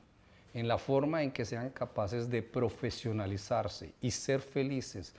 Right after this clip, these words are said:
siendo lo que son. Esta es una compañía que ha llegado a contar inclusive con más de un veintidós, veinticinco por ciento de empleados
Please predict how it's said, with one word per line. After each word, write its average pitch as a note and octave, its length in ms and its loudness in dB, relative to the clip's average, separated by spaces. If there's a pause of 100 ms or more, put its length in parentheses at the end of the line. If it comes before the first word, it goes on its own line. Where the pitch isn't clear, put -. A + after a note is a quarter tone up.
(120)
siendo C3+ 420 2
lo C#3+ 140 0
que A#2 100 -4
son. D#3+ 260 -4 (320)
Esta A#2 220 -4
es A#2 60 -2
una B2 160 0
compañía B2 640 -2 (280)
que A2+ 120 -6
ha A2 80 0
llegado A2+ 380 2
a A2+ 60 -2
contar G#2+ 380 -4
inclusive A2+ 580 -2
con G#2+ 200 -2
más G#2 220 -2
de A#2 100 0
un A#2 180 -2 (360)
veintidós, A2+ 680 2
veinticinco A2 720 -2
por G#2+ 160 -6
ciento A#2 380 -4
de A#2 60 0
empleados G2+ 680 -2